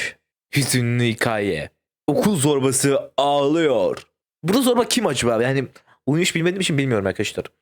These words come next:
Shrek mi zorba yoksa biz mi zorba yoksa başka biri mi zorba? Sen kanala abone olmazsan ve bildirimleri açmazsan Shrek seni zorbalayabilir dostum. Ve bu videoya lütfen like at. Shrek ağlamasın burada.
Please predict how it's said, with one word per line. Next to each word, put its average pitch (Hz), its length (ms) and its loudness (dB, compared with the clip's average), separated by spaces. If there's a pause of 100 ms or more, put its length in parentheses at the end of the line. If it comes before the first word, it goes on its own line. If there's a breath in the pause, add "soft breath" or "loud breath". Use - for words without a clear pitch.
(200)
Shrek 175 320 0
mi 202 120 -2
zorba 220 260 2
yoksa 208 260 0
biz 185 120 0
mi 180 80 0
zorba 160 260 0
yoksa 202 200 0
başka 156 220 -2
biri 156 100 -2
mi 139 80 -2
zorba? 101 420 -2 (300)
Sen 98 540 -4 (360)
kanala 113 320 -2
abone 107 220 -2
olmazsan 107 680 -2
ve 104 60 0
bildirimleri 101 380 0
açmazsan 104 680 -2 (380)
Shrek 117 320 -2
seni 120 200 -2
zorbalayabilir 117 800 0
dostum. 92 520 -2 (360)
Ve 110 160 -4
bu 104 140 0
videoya 95 240 0
lütfen 92 340 -4
like 90 260 -2
at. - 240 -6
Shrek - 400 -2
ağlamasın 156 720 0
burada. 107 440 0